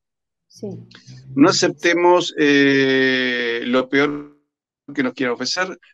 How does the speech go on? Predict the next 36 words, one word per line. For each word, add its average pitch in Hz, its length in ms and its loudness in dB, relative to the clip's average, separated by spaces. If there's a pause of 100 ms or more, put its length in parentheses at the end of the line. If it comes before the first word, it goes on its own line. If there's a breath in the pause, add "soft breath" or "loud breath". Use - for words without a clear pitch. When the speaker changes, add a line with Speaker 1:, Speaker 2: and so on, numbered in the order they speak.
(140)
Speaker 2:
no 196 180 2
le, 233 80 2 (540)
no 170 160 0
debemos 190 400 2
creerle 160 460 2
nada. 131 600 2 (520)
Esta 139 240 0
gente 160 340 2
van 147 200 4
a - 20 6
decir 151 220 0
que 147 100 2
nos 131 140 2
quieren 151 320 4
curar 147 520 4
con 139 220 -2
un 151 80 0
remedio 135 600 0
cuando 110 560 -4
quieren 131 220 -2
matar 117 280 -2
Speaker 1:
Sí. 185 120 -6
Speaker 2:
chicos. 139 280 -6 (480 loud breath)
¿Y 131 120 4
por 165 280 6
qué 202 360 2
a 143 120 4
los 135 400 6
médicos 165 460 2
que 139 280 -4
encuentran 147 460 -2
soluciones 139 800 -2
no 127 240 0
se 139 140 -2
las 120 140 0
dejan, 113 880 -2